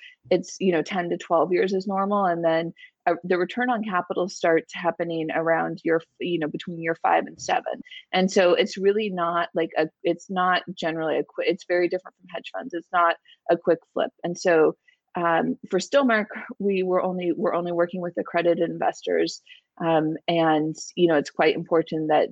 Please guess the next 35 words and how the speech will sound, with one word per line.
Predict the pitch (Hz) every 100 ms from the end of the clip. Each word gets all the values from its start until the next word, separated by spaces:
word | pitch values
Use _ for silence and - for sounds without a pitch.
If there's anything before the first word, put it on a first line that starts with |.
| 190
the | 160
investors | 156 - - 175
understand, | 175 170 - 175 175 156 160 - _ _ _ -
uh, | 185 -
what | 170 185 -
to |
expect | 147 - 165 156 -
from | 170 160
venture | 170 175 175
and | 165
that | 165
it's, | 160 - - -
you | 185
know, | 160
much | 165 - -
different | 170 175 - -
from, | 175 175 180 - _ -
say, | - 156
I | 147 156
C | 156 170
O | 165
investing. | 147 - - - -
Although, | 170 170 165 165 170 _ _ _ -
um, | 170 165
like | 165 165
I |
said, | 165 156
the | 156
investor | 156 156 - 170
set | - -
here | - 170 147
is, | 160 160 - -
um, | 175 165 147
with | 175
us, | 165 160 - -